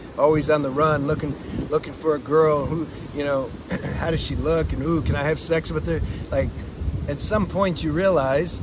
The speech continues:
like a lot of you have that watch this channel,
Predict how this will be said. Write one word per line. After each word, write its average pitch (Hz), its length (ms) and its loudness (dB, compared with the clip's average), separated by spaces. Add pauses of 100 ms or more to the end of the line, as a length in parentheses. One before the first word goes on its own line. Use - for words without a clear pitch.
like 143 180 4
a 135 60 -2
lot 151 200 4
of 147 100 -2
you 139 120 -2
have 147 460 2
that 120 120 -4
watch 135 260 2
this 123 120 -4
channel, 139 440 -4